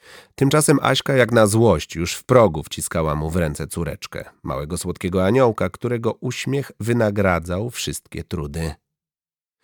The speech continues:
Jednak zmęczenie wygrywało tę nierówną walkę.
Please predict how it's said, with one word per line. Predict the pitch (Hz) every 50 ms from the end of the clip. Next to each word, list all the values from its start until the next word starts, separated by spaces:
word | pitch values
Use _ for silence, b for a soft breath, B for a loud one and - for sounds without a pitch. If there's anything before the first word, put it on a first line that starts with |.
| B B B B B
Jednak | - - 107 113 120 123
zmęczenie | 131 135 131 131 127 - 143 143 143 135 120
wygrywało | 117 110 110 113 113 107 107 113 104 92 80 69 - -
tę | - - - - -
nierówną | 80 90 90 85 78 71 80 80 78 78
walkę. | 73 73 69 69 - - 71 64 62